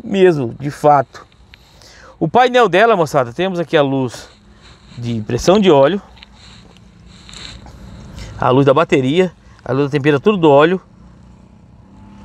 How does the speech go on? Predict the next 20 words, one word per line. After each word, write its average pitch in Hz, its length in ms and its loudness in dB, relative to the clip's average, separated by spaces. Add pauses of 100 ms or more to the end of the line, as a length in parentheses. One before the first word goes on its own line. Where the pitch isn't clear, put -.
(1900)
a 139 80 0
luz 160 200 0
do 143 120 -6
cheque 160 480 -2
e - 40 -8
a 165 60 2
luz 156 160 0
da 165 80 0
gasolina, 147 680 -4
certo? - 440 -4 (420)
Esses 175 380 -2 (500)
ponteiros, 156 880 0 (160)
esses 131 300 -12
números 147 300 -8
em 160 40 -2
amarelo 135 400 2
aqui 131 200 -6
no 123 100 -4
velocímetro 120 640 -6 (320)
são 165 480 0